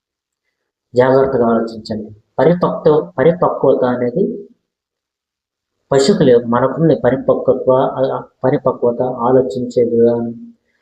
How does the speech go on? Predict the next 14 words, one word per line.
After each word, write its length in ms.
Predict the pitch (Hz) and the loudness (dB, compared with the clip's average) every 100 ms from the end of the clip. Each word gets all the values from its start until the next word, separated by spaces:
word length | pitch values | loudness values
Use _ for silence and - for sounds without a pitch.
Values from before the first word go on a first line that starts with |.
| _ _ _ 135 | _ _ _ 0
గుణ 180 | 143 | 4
లక్షణాలు 680 | 170 151 - 160 143 139 127 | 4 2 2 0 2 2 0
మనకు 340 | 123 123 147 175 | 0 0 0 2
మాత్రమే 440 | 160 156 156 135 | 2 2 2 2
ఉన్నాయి. 420 | 110 104 101 - _ _ _ _ _ _ _ _ _ _ _ _ _ | 0 -6 -12 -16 _ _ _ _ _ _ _ _ _ _ _ _ _
మనిషి 580 | 127 160 165 175 202 - 135 | 0 0 0 0 0 -2 -4
నిజాయితీగానే 720 | 123 135 131 135 131 135 135 | 2 4 6 6 4 4 2
ఉండాలి. 400 | 113 107 120 120 | 0 -4 -4 -4
ఇది 100 | 117 | 0
గుణం, 480 | 127 131 127 - - | 0 0 -2 -10 -6
లక్షణం. 320 | 127 - 131 127 | -6 -6 -8 -4
మనిషి 200 | 135 175 | -2 0
గుణం 400 | 135 147 139 - | 0 0 0 -4
ఇది. 300 | - - | -10 -20